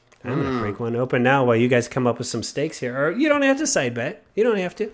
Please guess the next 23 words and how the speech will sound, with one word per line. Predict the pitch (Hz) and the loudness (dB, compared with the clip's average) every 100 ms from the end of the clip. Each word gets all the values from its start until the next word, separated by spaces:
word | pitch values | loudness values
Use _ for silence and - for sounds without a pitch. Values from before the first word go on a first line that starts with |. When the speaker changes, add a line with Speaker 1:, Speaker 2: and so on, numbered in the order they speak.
| 233 | 0
Speaker 2:
No, | 339 403 392 | 4 6 6
I | |
think | 370 359 | 2 -2
we | 349 349 | -2 -2
should. | - 330 170 - _ - _ _ _ _ _ _ _ _ - | 0 -2 -2 -10 _ -20 _ _ _ _ _ _ _ _ 0
Uh, | 160 165 | 4 6
let's | 202 - | 4 0
do, | - 233 233 208 | -2 0 2 4
um, | 180 170 160 156 156 - _ _ _ _ _ _ _ _ _ _ - | 6 8 6 0 -6 -10 _ _ _ _ _ _ _ _ _ _ -2
you | 214 | 4
know | 208 | 6
what? | 208 - - _ - | 6 2 -10 _ -2
I, | 156 196 - | 2 2 2
I | 151 202 | 2 2
want | 226 175 | 4 2
a | 131 | 2
Snickers | - 156 139 110 | -2 -4 -2 0
almond. | 110 107 95 87 - _ _ _ _ _ _ | 2 2 0 -10 -20 _ _ _ _ _ _
I | 131 | -4
want | 143 | -2
a | 123 | -2
Snickers | - 131 123 110 | -4 -6 -6 -2
almond. | 110 104 95 | 0 0 -4